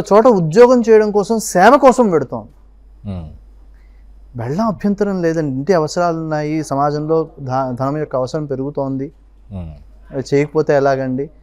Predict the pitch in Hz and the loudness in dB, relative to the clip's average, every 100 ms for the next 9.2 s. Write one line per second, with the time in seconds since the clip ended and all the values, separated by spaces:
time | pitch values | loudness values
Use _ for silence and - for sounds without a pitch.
0 | _ - 131 151 143 127 131 147 143 143 | _ -10 -4 0 2 2 0 -2 -4 0
1 | 143 143 151 135 131 135 135 - - _ | 2 2 0 0 0 0 0 -6 -20 _
2 | - - - - - - - 147 175 - | -20 -20 -20 -20 -20 -20 -6 -4 -4 0
3 | 196 196 180 180 180 185 170 113 - _ | 2 2 -2 2 2 4 2 -2 -10 _
4 | _ - - - - - 139 135 151 185 | _ -20 -20 -20 -20 -16 -6 0 4 8
5 | 247 214 143 175 - - 160 180 208 269 | 10 8 8 2 -4 -10 0 2 2 8
6 | 277 247 214 208 208 208 147 165 - - | 10 10 10 6 4 4 4 2 -2 -2
7 | 175 214 254 - 202 - 220 208 175 156 | 2 4 4 4 2 6 8 6 2 -12
8 | - 185 170 202 190 185 180 165 180 175 | 0 4 8 8 8 6 4 4 10 10
9 | 131 135 | 10 6